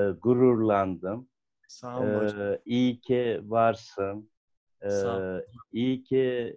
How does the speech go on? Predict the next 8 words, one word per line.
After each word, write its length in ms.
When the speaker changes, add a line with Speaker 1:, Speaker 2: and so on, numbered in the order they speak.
Speaker 1:
bu 280
noktalara 800
ulaşmışsın. 1120
E, 200
Speaker 2:
Sağ 180
olun. 80
Speaker 1:
bizim, 420
e, 680